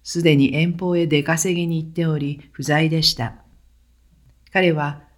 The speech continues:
「玄関付近で詰まっている可能性がある」と言いました。また、以前修理を手伝ってくれた方も、南方にいる息子さんの家へ行っていて不在でした。修理してくれる人が見つからず、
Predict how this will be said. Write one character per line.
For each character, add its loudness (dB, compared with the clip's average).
「玄 2
関 0
付 -14
近 0
で 0
詰 -2
ま 0
っ -12
て 2
い 4
る 0
可 -2
能 0
性 -2
が -2
あ -2
る」 -2
と 4
言 6
い 4
ま 2
し -2
た。 -10
ま -4
た、 0
以 0
前 0
修 4
理 4
を 0
手 -6
伝 0
っ -4
て -2
く -4
れ -2
た -6
方 -4
も、 -2
南 2
方 2
に 2
い 2
る 0
息 -4
子 -4
さ -2
ん -2
の -2
家 -2
へ 0
行 -4
っ -20
て -6
い -6
て -10
不 -4
在 0
で -2
し -2
た。 -10
修 0
理 4
し 4
て 0
く -2
れ 2
る 2
人 -2
が 2
見 -2
つ -2
か 0
ら 2
ず、 -8